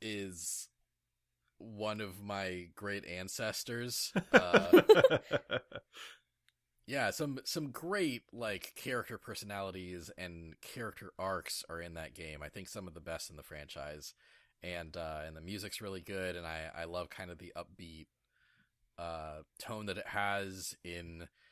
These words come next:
Speaker 1: comparison to <laughs> a lot of its neighbors, a lot of
Speaker 2: Uh-huh.
Speaker 1: the games that released around it, uh,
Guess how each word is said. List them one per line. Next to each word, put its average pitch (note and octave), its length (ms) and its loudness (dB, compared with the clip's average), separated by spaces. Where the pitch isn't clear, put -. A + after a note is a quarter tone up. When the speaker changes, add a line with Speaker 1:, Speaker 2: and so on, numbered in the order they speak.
Speaker 1:
comparison G2 680 -6
to G2+ 180 -8
<laughs> - 260 -20
a G#2 80 -8
lot G#2 240 -2
of G2+ 140 -4
its F#2+ 240 -6
neighbors, G#2 760 -6
a G#2 80 2
lot G#2 220 4
of G#2 60 4
Speaker 2:
Uh-huh. G#2 80 0
Speaker 1:
the G2+ 100 -6
games G2+ 320 -6
that G2+ 120 -8
released F2 400 -8
around F2+ 540 -6
it, A#2+ 220 -2
uh, F2 580 0